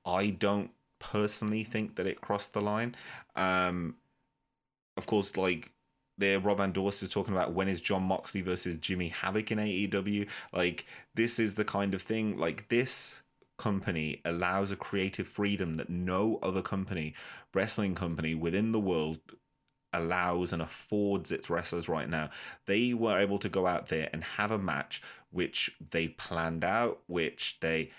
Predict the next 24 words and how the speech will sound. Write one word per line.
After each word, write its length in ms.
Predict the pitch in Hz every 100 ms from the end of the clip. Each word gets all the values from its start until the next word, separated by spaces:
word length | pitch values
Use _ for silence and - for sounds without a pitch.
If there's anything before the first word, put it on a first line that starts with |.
| - -
had 300 | - 80 80
got 180 | 85 -
some 140 | 85
specific 500 | - - 82 80 -
spots 500 | - - 107 - -
in, 220 | 104 101
which 240 | 90 - -
they 100 | 82
had 220 | 90 82
some 160 | - 82
things 320 | 90 87 80
which 160 | -
they 140 | - 82
knew 340 | 82 87 95 - - -
would 180 | 82 78
totally, 760 | - - 101 - 85 80 - _
totally 460 | - 98 98 87 80
pop 320 | - - -
the 80 | -
crowd. 460 | - 87 85 85 - - - - -
And 520 | 87 87 90 87 - _ _ _ _
it, 240 | 95 - -
it 200 | 104 -
came 460 | - - 113 117